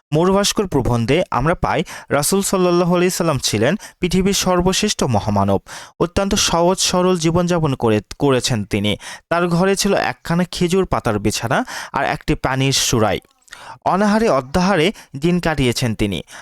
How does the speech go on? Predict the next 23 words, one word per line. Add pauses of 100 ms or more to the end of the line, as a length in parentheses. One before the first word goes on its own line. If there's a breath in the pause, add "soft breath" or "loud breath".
(160 loud breath)
দাসত্ব
প্রথা
দূর
করা, (240 loud breath)
নারীর
মর্যাদা
প্রতিষ্ঠা (260 loud breath)
তার
চরিত্রের
অন্যতম
বৈশিষ্ট্য। (360 loud breath)
মানুষের
প্রতি
তার
ভালোবাসা
ছিল (100)
অফুরন্ত। (300 loud breath)
ছোট
শিশুদের (720 loud breath)
তিনি (120)
অত্যন্ত (280 loud breath)
স্নেহ
করতেন।